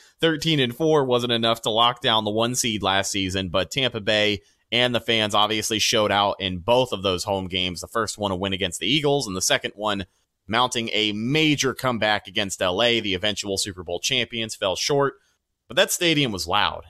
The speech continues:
and, uh, I heard a lot of people who went to that Rams game say that, you know, in all their years of going to Bucs games, including some of the classic battles from back in the day,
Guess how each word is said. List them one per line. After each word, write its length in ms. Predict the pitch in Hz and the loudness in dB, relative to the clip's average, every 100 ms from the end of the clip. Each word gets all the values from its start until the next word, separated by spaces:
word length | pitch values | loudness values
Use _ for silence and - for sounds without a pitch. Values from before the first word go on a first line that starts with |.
| - | -8
and, 380 | 98 98 98 | -4 -2 -2
uh, 200 | 95 95 90 | 0 0 2
I 140 | 120 | 0
heard 240 | 135 131 | 0 0
a 80 | 113 | 0
lot 300 | 107 107 113 | 0 2 0
of 80 | 113 | 0
people 280 | 123 110 110 | -6 -4 -4
who 100 | 107 | -2
went 180 | 107 104 | -2 -2
to 60 | |
that 180 | 101 98 | -2 -2
Rams 300 | 98 101 101 | -2 -2 -4
game 220 | 101 98 | -4 -4
say 380 | 92 117 101 101 | -2 0 2 0
that, 200 | 98 98 - _ _ _ | 0 -2 -4 _ _ _
you 100 | - | -4
know, 140 | 113 101 | -2 2
in 60 | 110 | 2
all 180 | 135 | 2
their 140 | 143 131 | 2 2
years 300 | 123 127 117 | 2 0 -2
of 80 | 107 | -2
going 240 | 117 110 | 0 0
to 60 | 95 | 0
Bucs 340 | 104 104 - | 0 0 -4
games, 380 | 113 104 92 90 | -2 -2 -2 -4
including 560 | 98 - 139 139 127 107 | -6 -6 -2 0 0 -2
some 200 | 123 110 | -2 -2
of 60 | |
the 80 | 92 | -4
classic 640 | - - 113 110 107 110 | -6 -2 0 0 0 -4
battles 380 | - 101 98 101 | -2 0 0 -2
from 140 | - 92 | -6 -4
back 300 | 92 95 101 | 0 -2 -4
in 60 | |
the 80 | 90 | -10
day, 480 | 80 98 95 90 | -4 0 0 0